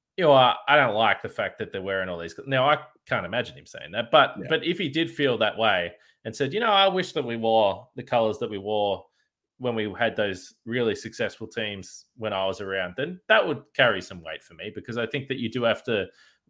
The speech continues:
Speaker 1: ensure that you're always acknowledging, uh, the superstars of your franchise from the past. And I, if I ha-, again, I, I don't really care too much about jerseys, but if there was one jersey that I looked at and I really did enjoy, it was the old school white,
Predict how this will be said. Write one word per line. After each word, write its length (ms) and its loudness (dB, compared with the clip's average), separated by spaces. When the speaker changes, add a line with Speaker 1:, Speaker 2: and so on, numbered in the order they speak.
Speaker 1:
ensure 400 0
that 140 -2
you're 180 -2
always 280 0
acknowledging, 600 -4
uh, 200 -2
the 80 -14
superstars 640 2
of 140 -6
your 80 -10
franchise 580 -2
from 220 -6
the 60 -14
past. 540 4
And 280 0
I, 260 0
if 140 2
I 100 6
ha-, 160 0
again, 280 2
I, 160 -8
I 140 0
don't 220 4
really 220 -2
care 200 0
too 160 -8
much 220 -8
about 260 0
jerseys, 440 -2
but 280 2
if 160 -6
there 100 4
was 120 0
one 180 0
jersey 300 -2
that 120 0
I 60 4
looked 300 0
at 140 4
and 60 -8
I 60 0
really 280 0
did 180 -4
enjoy, 380 0
it 200 -2
was 300 2
the 160 0
old 200 2
school 320 -8
white, 360 0